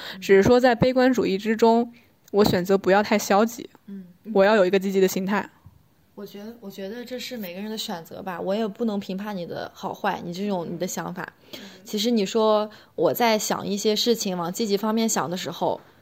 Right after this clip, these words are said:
Speaker 1: 我是能，我是，我，我也会自己想这件事情可能我会有什么样不好的结果，但是我会怎么样做呢？我一般有时候会想这件事情最差也就差到哪儿去了，没有关系，我要接受它。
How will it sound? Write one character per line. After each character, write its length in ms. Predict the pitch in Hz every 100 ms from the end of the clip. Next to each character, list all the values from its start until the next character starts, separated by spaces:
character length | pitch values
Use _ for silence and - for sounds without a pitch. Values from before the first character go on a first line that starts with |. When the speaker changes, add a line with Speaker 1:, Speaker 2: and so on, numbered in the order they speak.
| - - -
Speaker 1:
我 180 | - 180
是 140 | 180 262
能， 260 | 196 190 - _ _
我 140 | - 190
是， 260 | - 254 247 -
我， 180 | 185 165
我 140 | 202
也 120 | 285
会 200 | 196 240
自 120 | 240
己 140 | 220 196
想 380 | - 190 135 - -
这 120 | 226
件 140 | 214
事 140 | 208 214
情 160 | 202
可 160 | 190 180
能 160 | 175
我 120 | 196 175
会 180 | 208
有 100 | 185
什 180 | 170 -
么 100 | 175
样 180 | 190 180
不 80 | 196
好 180 | - -
的 60 |
结 240 | 160 123 143
果， 200 | - - - - -
但 140 | - 269
是 100 | 285
我 180 | 233 170
会 180 | 226
怎 140 | 214 196
么 100 | 170
样 200 | 180 185
做 280 | - 202 175
呢？ 120 | 147
我 180 | 196 175
一 120 | 233
般 220 | 240 240
有 160 | 233 185
时 80 | 196
候 100 | 196
会 160 | 208
想 220 | 208 156
这 100 | 196
件 160 | 240 240
事 140 | 226
情 180 | 226 185
最 160 | 180 254
差 320 | - 254 208
也 100 | -
就 100 | 165
差 200 | 185 -
到 80 | 185
哪 100 | 175
儿 60 | -
去 200 | - 190
了， 140 | - -
没 100 | 170
有 120 | 180
关 260 | 170 170
系， 220 | 180 - - - - -
我 120 | 175
要 120 | 185
接 280 | 175 190 185
受 200 | 190 147
它。 240 | - -